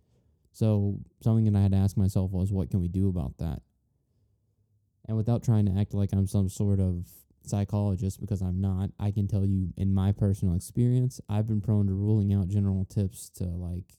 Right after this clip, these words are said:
keeping healthy, balanced states. You know, I mean, you'll hear from everybody,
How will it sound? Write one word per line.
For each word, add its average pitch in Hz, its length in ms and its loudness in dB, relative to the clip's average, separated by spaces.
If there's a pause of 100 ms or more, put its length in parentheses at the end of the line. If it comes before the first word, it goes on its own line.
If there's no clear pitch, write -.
(100)
keeping 101 280 -2
healthy, 95 420 -2
balanced 95 440 -2
states. 98 400 -4
You 101 80 0
know, 95 120 0
I 95 100 -2
mean, 95 140 0
you'll 101 160 0
hear 104 160 2
from 98 180 -4
everybody, 95 580 -4